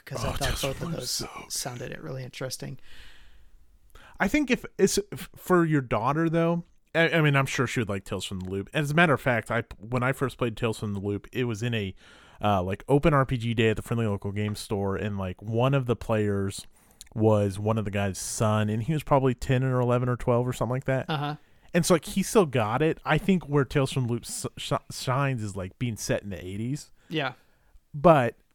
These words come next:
Speaker 1: It's
Speaker 2: I
Speaker 1: like
Speaker 2: mean,
Speaker 1: Stranger Things. I mean,
Speaker 2: it,
Speaker 1: it's
Speaker 2: it is. It is. With weird technology running around.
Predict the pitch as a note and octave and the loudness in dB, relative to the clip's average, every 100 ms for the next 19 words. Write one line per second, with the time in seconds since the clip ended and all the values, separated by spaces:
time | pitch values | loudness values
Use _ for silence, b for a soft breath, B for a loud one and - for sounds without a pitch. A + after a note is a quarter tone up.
0 | - G#3 C4+ B3 A3 A3+ G#3 D3 - - | -6 -2 0 0 0 0 -2 -4 -8 -12
1 | D#3+ - - D#3 C#3+ C#3+ D3+ B2+ - C#3+ | -12 -14 -12 -12 -10 -6 -2 -2 -4 -2
2 | B2+ F#2+ - - _ _ C#3 G2+ - - | -2 -2 -10 -18 _ _ -2 -2 -6 0
3 | D#3 C3+ D#3 E3+ D#3 - C#3 A#2+ G#2+ G2+ | 0 4 6 6 6 0 0 -2 -4 -6
4 | G2+ G2 G2 G2 F#2 F#2 | -8 -8 -8 -10 -10 -12